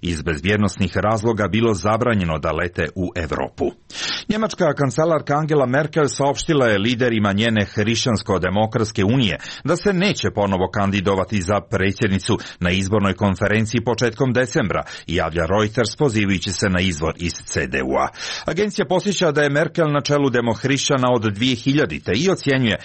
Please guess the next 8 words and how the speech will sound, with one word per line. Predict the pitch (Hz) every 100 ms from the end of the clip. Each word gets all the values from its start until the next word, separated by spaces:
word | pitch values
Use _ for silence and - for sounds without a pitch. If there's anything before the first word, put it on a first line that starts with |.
| -
da | 78 87
će | 85 95
njenim | 85 117 110 104
povlačenjem | 98 98 113 139 117 101
od, | 107 -
sa | - 101 104
predsjedničke | 113 117 139 95 - 101
funkcije | 135 156 165 143